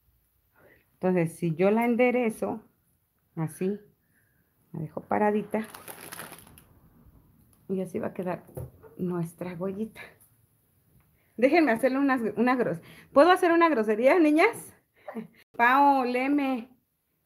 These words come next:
Lea Mimi que quiere una de esas. Ay, niña, no las estoy leyendo, ¿sí? A ver, Mimi, a ver, ¿qué quieres, Imprudencial? ¿Una de cuáles?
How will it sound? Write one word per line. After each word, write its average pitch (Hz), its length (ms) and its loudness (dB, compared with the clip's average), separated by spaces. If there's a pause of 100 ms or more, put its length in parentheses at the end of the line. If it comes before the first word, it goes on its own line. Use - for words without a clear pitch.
(420)
Lea 226 300 0
Mimi 220 380 0
que 233 160 -4
quiere 220 300 0
una 214 240 -2
de 170 200 -4
esas. 175 480 -12 (540)
Ay, 220 160 -2
niña, 311 260 4
no 262 140 0
las 349 160 -2
estoy 240 260 -4
leyendo, 247 600 -6
¿sí? 370 260 -2 (1500)
A 196 120 -6
ver, 285 200 2
Mimi, 247 380 0
a 214 120 -6
ver, 254 220 -2
¿qué 311 200 -10
quieres, 330 320 0
Imprudencial? 277 600 -4 (1900)
¿Una 254 240 -2
de 226 140 -4
cuáles? 233 380 0